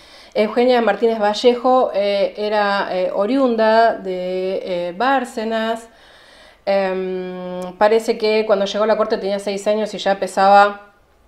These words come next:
cerca de setenta kilos, y hay bastantes registros de, eh, bueno, lo, lo llamativo que fue para la gente de la corte su, su presencia allí,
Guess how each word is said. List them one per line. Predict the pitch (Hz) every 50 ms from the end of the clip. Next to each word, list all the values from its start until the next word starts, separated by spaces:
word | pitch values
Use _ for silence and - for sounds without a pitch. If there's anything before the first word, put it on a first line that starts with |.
| _ _ - -
cerca | - - 208 - -
de | 196 190
setenta | - 208 196 202 202 202 202 226 220
kilos, | 226 254 233 226 220 226 233 240 240 240 - - - - - -
y | 226 240
hay | 247 247
bastantes | 254 240 233 - 247 247 247 247 226
registros | 220 208 214 - 277 277 277 - 226 214 202
de, | 202 196 196 196 196 202 202 202 - - 185 185 180 180 175 170 175
eh, | 170
bueno, | 196 240 240 220 180
lo, | 180 175 175 175 175 170
lo | 170 180 185
llamativo | - 185 180 180 185 269 294 285 226
que | 196
fue | 190 220 214
para | 208 208 180
la | 175 175
gente | - 202 202 202
de | 208 196
la | 185 185 185
corte | - 247 247 214 202 208 214 196
su, | 202 - 185 175 170 175 175 - -
su | - 180
presencia | - 170 170 - - 202 202 202 - 226 220
allí, | 226 220 233 240 226 226 233 233 -